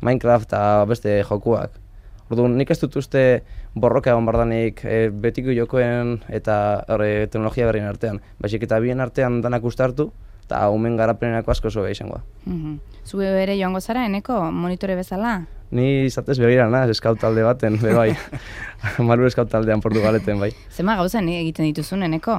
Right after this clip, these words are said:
Speaker 1: Ah, aldena.
Speaker 2: Ze berez, irakaslea zara, Edu Robotiken aritzen zara extraeskolarrak ematen, e, musikari ere bai, gitarra eta zeharkako xirula, eta, em, begiralea,
Speaker 1: Bai.
Speaker 2: scout talde batean.
Speaker 1: Hori da.
Speaker 2: Zerbait gehiago, Eneko, zure fitxan jartzeko?
Speaker 1: <laughs> Ez dakit, ez dakit ze eskolako zuzendari dagoen itxe egiten, baino,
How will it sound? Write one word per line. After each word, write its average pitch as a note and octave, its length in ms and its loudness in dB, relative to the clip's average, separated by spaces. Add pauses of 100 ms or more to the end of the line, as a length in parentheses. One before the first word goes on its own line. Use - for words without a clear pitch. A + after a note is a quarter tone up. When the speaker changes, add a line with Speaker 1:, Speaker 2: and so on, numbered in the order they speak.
Speaker 1:
Ah, D#3 240 4
aldena. C3 300 4 (220)
Speaker 2:
Ze F3+ 100 2
berez, G3+ 240 4
irakaslea F#3 540 0
zara, A3+ 400 0
Edu F#3+ 180 0
Robotiken F#3 480 -2
aritzen F3 280 -2
zara F3+ 180 -4
extraeskolarrak F3 600 -4
ematen, G3+ 460 -2 (260)
e, F3 140 -2
musikari F3 480 -2
ere E3 160 0
bai, G3+ 240 0
gitarra E3+ 580 -2
eta E3 380 -2
zeharkako F3 420 -6
xirula, A3+ 560 -2
eta, A#3 560 -2
em, D#3+ 640 -2 (260)
begiralea, D#3 640 -2
Speaker 1:
Bai. D#3+ 80 -12
Speaker 2:
scout F#3 400 -2
talde F#3 240 -4
batean. D#3 400 -6 (120)
Speaker 1:
Hori A2 240 0
da. G2+ 100 -6 (100)
Speaker 2:
Zerbait F#3+ 260 -2
gehiago, F3+ 280 0
Eneko, G3 260 -2
zure F#3+ 200 -6
fitxan F3+ 320 -6
jartzeko? F3 380 -6
Speaker 1:
<laughs> C#4+ 120 -6
Ez D#3+ 880 4
dakit, D3 240 4
ez G#2+ 260 2
dakit C#3 280 -2
ze B2+ 440 4
eskolako B2+ 540 2
zuzendari A#2+ 320 4
dagoen A#2+ 200 4
itxe C3 160 0
egiten, F3+ 200 -2
baino, A#2 260 2